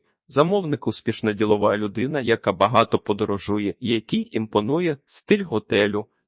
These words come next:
мінімальний набір функціональних зон, об'єднаних в одному приміщенні, відсутність перегородок і дверей. Тут були виконані планування і ремонт від забудовника,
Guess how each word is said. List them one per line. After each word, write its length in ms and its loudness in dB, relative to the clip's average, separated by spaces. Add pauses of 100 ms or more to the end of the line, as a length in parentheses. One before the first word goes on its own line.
мінімальний 640 0
набір 320 0
функціональних 840 -2
зон, 280 0 (220)
об'єднаних 840 2
в 60 -4
одному 360 -2
приміщенні, 760 -4 (240)
відсутність 720 -2
перегородок 800 0
і 120 -8
дверей. 500 -2 (160)
Тут 260 4
були 240 6
виконані 540 0
планування 760 2
і 120 -4
ремонт 440 -2
від 160 -2
забудовника, 840 0